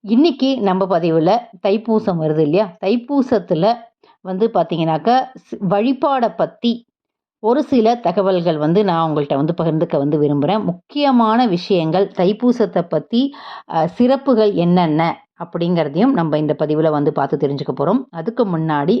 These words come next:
நம்ம பதிவு உங்களுக்கு பிடிச்சிருந்ததுன்னா, உங்களோட ஃப்ரெண்ட்ஸ், ஃபேமிலிக்கு ஷேர் பண்ணுங்க. வாங்க பதிவுக்குள்ள போகலாம். முருகன்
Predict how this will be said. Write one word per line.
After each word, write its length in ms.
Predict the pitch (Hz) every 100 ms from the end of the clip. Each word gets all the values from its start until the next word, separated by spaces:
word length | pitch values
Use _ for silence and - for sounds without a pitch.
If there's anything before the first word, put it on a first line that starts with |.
| 233
நம்ம 360 | 151 165 226 233
பதிவு 280 | 170 185 208
உங்களுக்கு 300 | 170 143 -
பிடிச்சிருந்ததுன்னா, 640 | 147 165 170 147 143 190 233
உங்களோட 340 | 175 151 151
ஃப்ரெண்ட்ஸ், 400 | 190 175 185 185
ஃபேமிலிக்கு 560 | - 143 143 135 - 285 - - _
ஷேர் 320 | - 180 156 165
பண்ணுங்க. 340 | 143 151 151 233
வாங்க 260 | 240 151 156
பதிவுக்குள்ள 460 | 160 143 139 143
போகலாம். 400 | 143 139 151 254 285 _ _ _ _ _ _ _ _ _ _ _ _
முருகன் 560 | 208 220 240 285 330